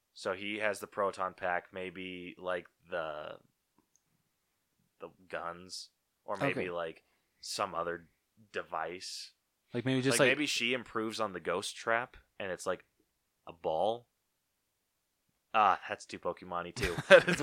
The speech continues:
Speaker 2: way too
Speaker 1: <laughs> Gosh damn it! <laughs> I am the worst. <laughs> I got Pokemon on the brain, dude.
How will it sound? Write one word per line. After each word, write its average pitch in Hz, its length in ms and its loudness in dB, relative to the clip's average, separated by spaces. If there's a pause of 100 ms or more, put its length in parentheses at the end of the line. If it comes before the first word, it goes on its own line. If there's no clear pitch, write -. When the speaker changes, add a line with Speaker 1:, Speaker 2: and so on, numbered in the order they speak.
(120)
Speaker 2:
way 175 220 6
too 185 140 -2 (500)
Speaker 1:
<laughs> - 500 -8
Gosh 233 280 12
damn 190 400 12
it! 143 240 4 (280)
<laughs> - 280 -12 (1080)
I 160 100 10
am 165 140 10
the 147 220 12
worst. 160 640 12 (600)
<laughs> - 560 -12
I 139 80 2
got 147 200 8
Pokemon 151 480 8
on 131 100 6
the 175 60 6
brain, 156 320 10 (220)
dude. 190 320 6